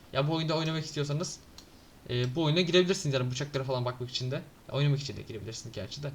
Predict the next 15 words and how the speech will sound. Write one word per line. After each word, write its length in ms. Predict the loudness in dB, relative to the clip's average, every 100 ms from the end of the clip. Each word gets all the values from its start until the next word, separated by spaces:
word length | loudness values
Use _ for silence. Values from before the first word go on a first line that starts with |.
| -12 -20 -20 -20 -16 -6
Bakalım. 380 | -2 2 0 -2 -12 -20 -20 -4 4
Core 260 | 6 6
Blocks 260 | 4 4 0 0
diyor. 340 | 4 4 4 0 -16 -12 0
E, 180 | 2
Sword. 340 | 2 2 4 4 4
Core 180 | 4 6
Block 200 | 2 -4
Sword 340 | -4 -2 0
varmış. 400 | 0 0 -2 -8 -12 -20 -2 8
Death 180 | 8 8
Chart. 380 | 6 4 2 -12 -18 -20 -20 -18 -6
Görmüş 240 | -2 -2
olduğunuz 160 | -2 -2
gibi. 200 | -4